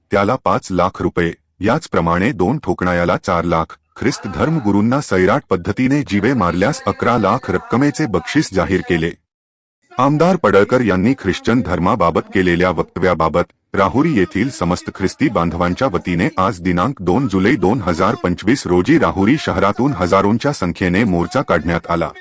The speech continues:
त्यानंतर तहसील कार्यालयावर मोर्चा नेण्यात आला. त्या ठिकाणी वंचित बहुजन आघाडीचे प्रदेशाध्यक्ष अनिल जाधव, शहराध्यक्ष संतोष चोळके, राजूभाऊ आढाव, ॲड डॅनियल ताकवले, गुड्डूभाऊ निकाळजे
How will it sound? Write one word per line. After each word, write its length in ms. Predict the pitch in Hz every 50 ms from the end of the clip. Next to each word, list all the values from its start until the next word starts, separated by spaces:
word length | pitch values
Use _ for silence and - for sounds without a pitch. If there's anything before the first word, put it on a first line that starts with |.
| - _ - - - - - - - - - - _ _ -
त्यानंतर 460 | - 277 156 170 185 180 170 185 180 170 -
तहसील 320 | 92 95 - - 123 135 143 -
कार्यालयावर 540 | 101 95 90 95 92 90 90 87 95 -
मोर्चा 400 | - 95 87 87 85 - 120 139
नेण्यात 380 | 143 101 87 85 85 85 - 87
आला. 180 | 85 85 82 76 - _ _ _ _ _ 202 226 285 330 349 - _ - - - -
त्या 120 | 175 185 202
ठिकाणी 460 | - 139 135 - 143 147 156 165 143
वंचित 340 | 90 90 90 90 - 143 135
बहुजन 380 | 107 87 87 101 95 87 120 139 - -
आघाडीचे 560 | 95 90 87 - 92 90 98 98 - - 143
प्रदेशाध्यक्ष 800 | - - 90 85 95 107 - - 139 131 98 95 101 - - - -
अनिल 240 | 101 95 95 95 95
जाधव, 380 | 85 - 87 - - 87 87 82 78 - - _ - -
शहराध्यक्ष 580 | 131 117 160 175 180 123 117 156 160 - -
संतोष 460 | 180 - - 90 85 - 131 160 - -
चोळके, 400 | - 95 87 82 - - 87 82 - _ _ _ _
राजूभाऊ 500 | 98 107 104 104 143 151 107 135 156 170 -
आढाव, 360 | - 92 85 - 82 85 80 76 - _ _ _
ॲड 200 | - 95 107 135 - - _
डॅनियल 380 | - 107 104 113 117 151 160 165 -
ताकवले, 440 | - 87 - - 85 82 85 85 82 - _ _ _ -
गुड्डूभाऊ 500 | 98 98 95 104 139 117 120 151 165 170
निकाळजे 560 | 147 107 - - 90 85 85 80 87 85 80